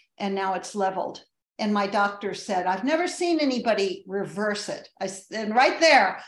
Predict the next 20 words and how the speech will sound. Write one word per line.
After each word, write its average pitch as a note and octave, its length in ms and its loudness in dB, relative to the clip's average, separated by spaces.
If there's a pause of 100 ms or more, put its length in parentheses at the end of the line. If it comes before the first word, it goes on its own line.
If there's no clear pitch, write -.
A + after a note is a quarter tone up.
(120)
that B3+ 160 6
was C#4+ 160 4
it. G#3+ 320 2
"Yes, B3 320 0
I'm A#3+ 220 2
going A#3 240 -4
to." F#3 220 -10 (260)
<laughs> D#4+ 640 4
So G#3+ 220 0
I, G#3 280 2 (220)
and C4 160 2
carrying F4 320 4
a C4+ 40 4
heavy B3 280 2
backpack G3+ 640 0
also F#3+ 340 -4
helps - 300 -8
build F#3 260 -10
the F#3 40 -8
bones. F3+ 400 -10